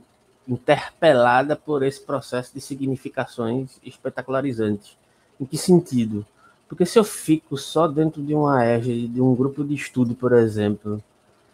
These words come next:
dentro de um sentido de reafirmação tautológica para poder criar uma homo-, homogeneidade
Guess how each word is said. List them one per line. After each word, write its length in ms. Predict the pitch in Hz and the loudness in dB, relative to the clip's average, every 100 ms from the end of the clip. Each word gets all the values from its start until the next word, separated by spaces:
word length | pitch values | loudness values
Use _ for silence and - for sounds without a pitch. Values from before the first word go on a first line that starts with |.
| _ _ | _ _
dentro 380 | - 113 117 117 | -12 2 2 2
de 80 | 123 | 2
um 80 | 131 | 2
sentido 800 | - 139 131 - 120 117 110 113 | 4 4 4 2 -4 -4 -2 -4
de 100 | 107 | -2
reafirmação 880 | 101 135 135 - 131 120 113 120 | 6 8 8 4 2 2 2 0
tautológica 920 | 113 120 120 120 107 101 110 117 - 107 | 2 2 2 0 0 2 0 -2 -6 -12
para 200 | - 110 | -6 -6
poder 260 | - 110 | -6 -12
criar 440 | 117 - 123 110 123 | -8 -2 2 4 4
uma 160 | 127 | 4
homo-, 260 | 120 120 107 | 2 0 2
homogeneidade 1300 | 120 120 110 113 117 117 101 101 104 104 104 104 | 4 4 2 0 -2 -2 -2 0 0 -2 -6 -8